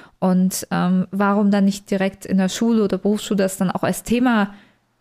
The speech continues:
ähm, eben mitzubegleiten, wenn eben da gerade die Wahlen sind? Das ist ja eigentlich mit der perfekte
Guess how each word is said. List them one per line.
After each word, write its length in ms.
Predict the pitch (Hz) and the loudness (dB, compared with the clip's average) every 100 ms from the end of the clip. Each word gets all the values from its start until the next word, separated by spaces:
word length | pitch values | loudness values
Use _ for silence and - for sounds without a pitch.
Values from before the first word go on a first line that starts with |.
| _ _ - | _ _ -2
ähm, 460 | 202 190 190 190 - | 0 2 4 2 0
eben 220 | 214 202 | 2 4
mitzubegleiten, 960 | 220 220 - 220 208 196 185 185 196 190 | 4 0 -2 0 -2 0 0 2 2 2
wenn 160 | 190 | 2
eben 280 | - 190 185 | 2 2 2
da 100 | 190 | 2
gerade 420 | 185 185 185 185 180 | 0 0 0 0 0
die 160 | 180 | 0
Wahlen 300 | 180 180 180 | 0 2 2
sind? 240 | 180 202 185 | 2 0 0
Das 140 | - | -4
ist 220 | - - | -10 -6
ja 120 | 180 180 | -4 -2
eigentlich 600 | 185 196 - 202 202 - - - _ | 0 0 0 0 -2 -8 -20 -20 _
mit 200 | 208 202 | -4 0
der 220 | 214 196 190 | 0 2 0
perfekte 840 | 202 196 196 196 - 196 190 | -2 -2 -4 -4 0 2 2